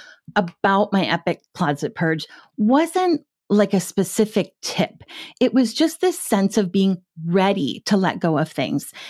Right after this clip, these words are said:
things I wasn't ready to part with even a year before or six months before.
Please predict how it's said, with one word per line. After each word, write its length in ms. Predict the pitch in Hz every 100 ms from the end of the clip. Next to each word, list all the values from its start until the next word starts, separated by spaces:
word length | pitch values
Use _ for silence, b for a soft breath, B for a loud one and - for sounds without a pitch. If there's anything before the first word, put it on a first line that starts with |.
| B
things 300 | - 294 320
I 80 | 359
wasn't 380 | 285 247 240 -
ready 300 | 202 208 202
to 200 | 185 208
part 240 | 196 202 -
with 160 | 190
even 300 | - 226 262
a 60 | 240
year 260 | 185 202
before 400 | 233 220 240 311
or 40 | 160
six 280 | - 208 208
months 240 | 226 254
before. 420 | 233 226 - -